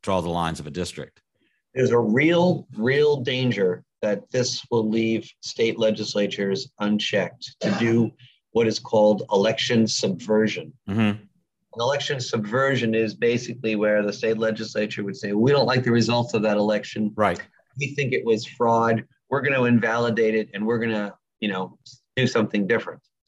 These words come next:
Speaker 2: like they can with presidential elections.
Speaker 1: Mm-hmm.
Speaker 2: Um, or, you know, theoretically, they have some ability to,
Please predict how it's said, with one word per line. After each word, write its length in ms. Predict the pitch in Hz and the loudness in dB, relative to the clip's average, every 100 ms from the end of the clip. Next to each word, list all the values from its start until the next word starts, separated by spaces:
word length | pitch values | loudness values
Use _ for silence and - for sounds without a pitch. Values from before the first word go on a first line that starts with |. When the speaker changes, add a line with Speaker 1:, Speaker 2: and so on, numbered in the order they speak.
| _ | _
Speaker 2:
like 160 | 120 123 | -2 0
they 120 | 123 | -2
can 360 | 120 139 123 117 | -2 0 2 4
with 220 | 110 - _ | 2 0 _
presidential 640 | 110 101 107 110 - 92 90 | -4 -2 0 -2 0 -2 0
elections. 580 | 90 80 - - - 104 | -4 -8 -16 -20 -12 -4
Speaker 1:
Mm-hmm. 320 | 107 98 87 - _ _ _ - | -2 -2 -4 -16 _ _ _ -2
Speaker 2:
Um, 160 | 107 107 | 0 2
or, 280 | 131 127 127 | 4 4 0
you 140 | 120 | 0
know, 260 | 101 92 - _ _ _ _ - | 0 0 -4 _ _ _ _ -14
theoretically, 720 | - 151 131 143 123 - 92 90 | -4 0 2 4 2 2 0 0
they 200 | 98 92 | -2 0
have 260 | 98 92 | -2 -4
some 260 | - 123 113 | -4 -2 0
ability 480 | 98 110 104 95 95 | 0 0 0 -4 -8
to, 380 | - 95 92 90 | -6 -6 -6 -8